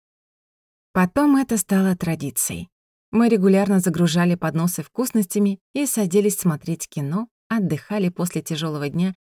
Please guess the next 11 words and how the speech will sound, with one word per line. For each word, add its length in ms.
и 100
утешались 580
нашей 380
любовью, 680
отгородившись 920
от 180
остального 540
мира. 420
Беру 300
журнал 400
кроссвордов, 680